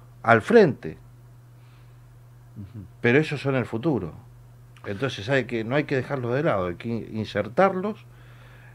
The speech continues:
Speaker 1: y obviamente formarlos.
Speaker 2: Qué grande, qué bueno esto que tiene que ver, ¿no? Con las bases, con una persona de buena madera, ¿no? Eh, Gustavo Fita, quien es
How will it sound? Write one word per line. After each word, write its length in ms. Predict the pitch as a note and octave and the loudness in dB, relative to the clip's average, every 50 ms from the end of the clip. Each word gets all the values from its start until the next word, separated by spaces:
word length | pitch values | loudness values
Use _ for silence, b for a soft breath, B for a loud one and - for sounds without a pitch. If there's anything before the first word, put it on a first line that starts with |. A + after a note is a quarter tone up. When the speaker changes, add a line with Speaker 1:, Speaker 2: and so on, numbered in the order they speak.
| b - | b -10
Speaker 1:
y 100 | G2+ G2+ | -6 -2
obviamente 460 | G#2+ A#2 A#2 A#2 B2 C#3 D3 - C3 | 0 2 2 2 0 -2 -2 -4 -4
formarlos. 600 | - - G2 F#2+ F#2+ F#2+ E2+ E2 E2 E2 D#2+ - - - - - b b b b b b b b b - | -2 0 0 0 0 -2 -2 -4 -8 -12 -16 -18 -20 -20 -20 -20 b b b b b b b b b -4
Speaker 2:
Qué 140 | - C3 C3+ | 0 2 2
grande, 400 | C#3 D3 D#3+ E3 E3+ D#3+ D#3 C3 | 6 8 8 8 8 6 4 6
qué 100 | B2+ D3+ | 8 8
bueno 380 | D3+ D#3 E3+ F3 F3+ E3+ D#3+ | 10 12 12 12 12 12 12
esto 480 | E3 E3+ - - F#3+ F3 E3+ D#3 C3+ A#2 | 10 10 10 12 12 12 12 12 10 8
que 140 | A#2+ B2+ A2+ | 6 2 0
tiene 240 | B2 C#3 C#3+ C#3+ | 2 0 0 0
que 100 | B2 B2+ | 2 2
ver, 240 | C3+ D3+ D#3 C#3+ B2 | 4 6 6 6 6
¿no? 160 | C3 C#3+ C#3+ | 6 2 2
Con 120 | B2 C3 A#2+ | 2 2 0
las 140 | A#2 A2+ A2 | 0 0 0
bases, 360 | C#3+ E3 E3 D#3 - B2+ G#2+ | 0 0 0 0 -2 -8 -8
con 100 | A2+ B2 | -6 -2
una 180 | C3+ C#3 B2+ | 0 0 0
persona 380 | A#2 A#2 A2+ - - C3 C3 B2+ | 2 0 -2 0 0 0 2 2
de 60 | A#2 | 2
buena 260 | A2+ A#2+ B2 B2 A#2 | 4 4 4 4 4
madera, 540 | A2+ A2+ A2 A2 A#2 A2+ A2 G2+ F#2+ F#2 F2+ | 4 4 4 6 6 6 4 4 2 0 -2
¿no? 320 | F#2+ G#2 A#2 B2 C#3+ C#3+ b b b b b b b b b b b b | -2 -2 -4 -4 -4 -6 b b b b b b b b b b b b
Eh, 300 | - F#2+ G#2+ A2 G#2+ G#2 | -6 -2 0 2 2 0
Gustavo 360 | F#2+ G2 G2 - - B2+ B2+ | 0 -2 -4 2 4 4 4
Fita, 540 | A#2+ - - C3+ C3 C3 D3+ C#3 B2+ G#2+ F#2+ F2 | 4 2 -2 -2 0 4 6 6 6 6 4 2
quien 140 | F#2 F#2+ | -2 -6
es 160 | F2+ - - | -6 -6 -10